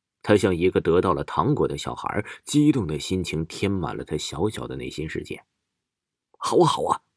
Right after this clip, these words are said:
薛锦觉得还是应该矜持一点的。马上改成了“嗯，好的，那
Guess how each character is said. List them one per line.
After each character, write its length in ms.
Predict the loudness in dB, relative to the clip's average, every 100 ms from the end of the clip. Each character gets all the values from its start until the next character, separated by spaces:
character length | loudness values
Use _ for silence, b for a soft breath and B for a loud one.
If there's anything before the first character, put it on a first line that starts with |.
| _ B B B
薛 240 | 2 6
锦 160 | 6 2
觉 240 | -2 -2
得 240 | -2 -4 -8 B
还 320 | -2 2 4
是 220 | 4 2 2
应 300 | 2 0 0
该 140 | 0
矜 280 | 0 -2 -4
持 140 | -4
一 100 | -8
点 180 | -8 -12
的。 40 | _ _ _ _ _
马 180 | 2 2
上 180 | 2 -2
改 200 | -4 -6
成 180 | -6
了 180 | -6 -6 _ _
“嗯， 240 | -4 -4 -4 _ _ _
好 240 | -4 -4
的， 160 | -4 -12 _ _ _ _ _ _ _ _
那 360 | 0 0 0